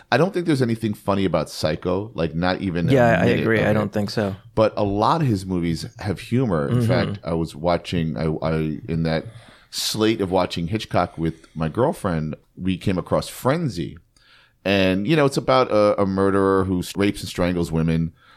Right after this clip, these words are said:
Speaker 1: uh,
Speaker 2: Yeah,
Speaker 1: which
Speaker 2: cheerful
Speaker 1: is
Speaker 2: topic.
Speaker 1: awful. But there's, like, a seven-minute scene in the middle of that movie with the, um, the chief officer who's having dinner with his wife, kind of, like, explaining, you know, the details, you know, to, uh, probably to the audience that's trying to catch up.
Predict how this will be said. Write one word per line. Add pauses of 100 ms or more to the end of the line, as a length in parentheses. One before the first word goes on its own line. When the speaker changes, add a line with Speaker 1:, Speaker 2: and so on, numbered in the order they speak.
(220)
Speaker 1:
uh,
Speaker 2:
Yeah,
Speaker 1:
which
Speaker 2:
cheerful
Speaker 1:
is
Speaker 2:
topic. (100)
Speaker 1:
awful. (360)
But
there's,
like,
a
seven-minute
scene
in
the
middle
of
that
movie
with
the,
um, (120)
the
chief
officer (400)
who's
having
dinner
with
his
wife,
kind
of,
like,
explaining,
you
know,
the
details,
you
know,
to,
uh, (180)
probably
to
the
audience
that's
trying
to
catch
up.